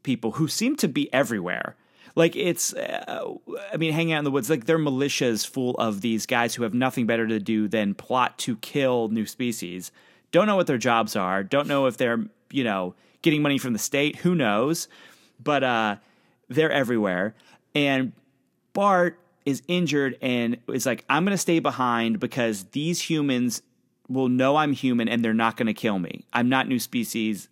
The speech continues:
They're not gonna <laughs> kill me." And then they walk away and they're like, "Fine." Slade's like, "We'll leave you. If you're stupid, we'll leave you." They walk away and then they <laughs> hear gunshots.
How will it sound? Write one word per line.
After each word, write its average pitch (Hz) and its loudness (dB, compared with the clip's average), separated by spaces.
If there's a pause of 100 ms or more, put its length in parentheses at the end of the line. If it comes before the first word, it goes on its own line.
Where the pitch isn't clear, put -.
They're 123 0
not 113 0
gonna 110 -8
<laughs> - -10
kill 156 2
me." - -4 (300)
And 196 0
then 165 0 (560)
they 165 4
walk 147 2
away 139 2
and 120 0
they're 117 2 (180)
like, 110 -4
"Fine." 147 0
Slade's 120 -2
like, 110 -2
"We'll 156 2
leave 156 2
you. 107 -2
If 117 -4
you're 139 0
stupid, 131 -2
we'll 127 -2
leave 123 0
you." 90 -8 (400)
They 131 2
walk 127 2
away 113 2
and 120 -2
then 120 0
they 147 2
<laughs> 139 0
hear 226 6
gunshots. - -2